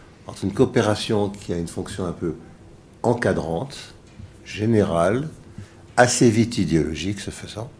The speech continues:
et une nécessité d'y aller voir de près dans les pratiques concrètes de travail des personnes.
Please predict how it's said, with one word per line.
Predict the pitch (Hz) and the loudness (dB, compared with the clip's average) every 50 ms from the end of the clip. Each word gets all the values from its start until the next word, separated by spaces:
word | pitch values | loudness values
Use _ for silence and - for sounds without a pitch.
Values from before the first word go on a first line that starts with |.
| - - - - - - - - - - - - - - - - - - - - - - - - - - - - - | -20 -20 -20 -20 -20 -18 -18 -18 -18 -20 -20 -20 -20 -20 -20 -20 -20 -20 -20 -20 -20 -20 -20 -20 -20 -20 -20 -8 2
et | 120 127 151 160 - - 120 120 | 4 4 4 4 2 -2 0 2
une | 110 107 107 101 95 92 92 | 2 2 2 2 2 2 2
nécessité | 110 123 120 - 117 - - 104 92 - - 139 143 | 0 0 0 0 -4 -4 -4 -6 -4 -2 0 0 0
d'y | 120 107 110 | 2 2 2
aller | 104 98 95 | 4 4 2
voir | 92 95 110 123 123 110 | 2 2 2 2 2 0
de | 95 82 | -2 -4
près | - - - 101 117 139 | -4 -4 -4 -2 -2 -2
dans | 120 107 104 98 104 | 0 0 -2 0 0
les | 104 101 92 | 0 0 -2
pratiques | - - - 95 90 92 - - 139 143 143 - | -2 -4 -8 -10 -10 -10 -10 -8 -8 -8 -8 -8
concrètes | - - 90 90 - 101 104 107 104 | -8 -8 -8 -8 -6 -6 -6 -6 -4
de | 104 | -6
travail | 90 - - - 82 76 95 90 90 87 | -8 -6 -6 -8 -6 -6 -6 -8 -8 -10
des | - 80 | -12 -14
personnes. | - - 98 - - - | -14 -14 -14 -14 -16 -18